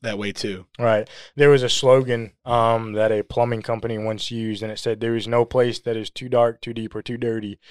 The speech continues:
Speaker 2: that we can't reach and fix." And, um, I don't, you know, that's kind of a perfect way to describe, you know, the grace and the mercy and the blood of Jesus
Speaker 1: Right.
Speaker 2: Christ. There's no, there's nothing that you have done that is too bad or too dirty, um, or too dark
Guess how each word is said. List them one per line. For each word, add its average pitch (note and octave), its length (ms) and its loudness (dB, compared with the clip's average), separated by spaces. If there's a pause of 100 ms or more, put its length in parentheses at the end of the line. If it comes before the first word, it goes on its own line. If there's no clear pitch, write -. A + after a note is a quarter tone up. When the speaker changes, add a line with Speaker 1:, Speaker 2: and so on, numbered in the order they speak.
(260)
Speaker 2:
that A#2 100 -6
we A2+ 80 -2
can't A2+ 300 -4
reach G#2+ 260 -6
and G2 100 -12
fix." - 480 -8 (160)
And, G#2+ 520 -6 (640)
um, A2 240 -2
I G#2+ 100 0
don't, A#2+ 260 -2
you A#2+ 100 -6
know, A2+ 80 2
that's B2 160 0
kind C3 200 0
of A2+ 60 -2
a G#2+ 100 -2
perfect A#2+ 420 -2
way A2+ 140 2
to A2 60 -4
describe, A2 580 -2
you B2 100 -14
know, A2 100 -6
the G#2+ 100 -10
grace A2+ 360 -2
and A#2 60 -10
the G#2+ 60 -8
mercy A2+ 240 -4
and A2 80 -8
the G2+ 40 -12
blood A2 160 -2
of G#2+ 80 -8
Jesus G2+ 280 -12
Speaker 1:
Right. F#2+ 60 -12
Speaker 2:
Christ. B2+ 340 0 (380)
There's B2 180 2
no, C#3+ 320 6
there's C3+ 200 2
nothing E3 340 2
that C#3 100 0
you C#3 160 -2
have A#2+ 160 -2
done B2+ 240 4
that A#2+ 160 2
is A2 220 -6 (100)
too D#3+ 260 0
bad B2 460 4 (400)
or A#2+ 220 -4 (100)
too D3+ 160 -2
dirty, B2+ 560 0 (240)
um, A#2 260 0
or A2+ 100 2
too C#3 200 -4
dark A#2+ 420 6